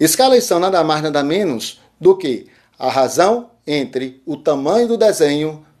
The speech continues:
pelo tamanho real do objeto. As escalas têm como unidade padrão centímetros.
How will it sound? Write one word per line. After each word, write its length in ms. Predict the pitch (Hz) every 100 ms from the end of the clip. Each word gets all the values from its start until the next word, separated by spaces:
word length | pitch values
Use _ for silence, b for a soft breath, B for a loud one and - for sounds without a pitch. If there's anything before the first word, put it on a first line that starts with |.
| _
pelo 460 | - 165 165 165 - _
tamanho 440 | 233 196 139 143 147
real 460 | 123 202 143 139
do 80 | 135
objeto. 640 | 143 156 135 101 - 92 _ b b b
As 180 | - 139
escalas 680 | 175 - 233 254 160 113 - _
têm 140 | - 202
como 180 | 220 196
unidade 360 | 190 196 175
padrão 440 | - 123 127 180 165
centímetros. 1000 | - 208 - 208 165 - 98 92 - -